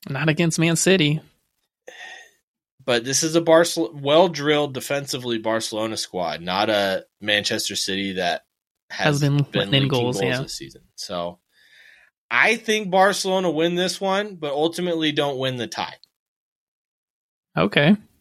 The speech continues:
Speaker 1: Interesting.
Speaker 2: I think
Speaker 1: I have no
Speaker 2: it's
Speaker 1: idea. Don't ask me. Skip.
Speaker 2: Yeah.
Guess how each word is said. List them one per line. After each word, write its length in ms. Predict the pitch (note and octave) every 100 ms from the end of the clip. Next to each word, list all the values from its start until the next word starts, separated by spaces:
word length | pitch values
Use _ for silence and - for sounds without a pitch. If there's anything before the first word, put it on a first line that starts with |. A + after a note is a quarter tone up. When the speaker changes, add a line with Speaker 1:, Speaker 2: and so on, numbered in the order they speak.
| _ _ _ _ _ _
Speaker 1:
Interesting. 540 | F#3+ G3 D#3 - C#3+ D3 _ _ _ _ _ _ _ _ _ _ _ _ _ _ _ _ _ - -
Speaker 2:
I 120 | F#2+
think 340 | F#2+ A2 G2+ -
Speaker 1:
I 80 |
have 80 | D#3+
no 80 | D3
Speaker 2:
it's 100 | C3
Speaker 1:
idea. 160 | C3 A#2+
Don't 200 | D3+ D3
ask 260 | C3 C3
me. 180 | C3+ B2+ -
Skip. 340 | - - D#3
Speaker 2:
Yeah. 160 | C#3 G2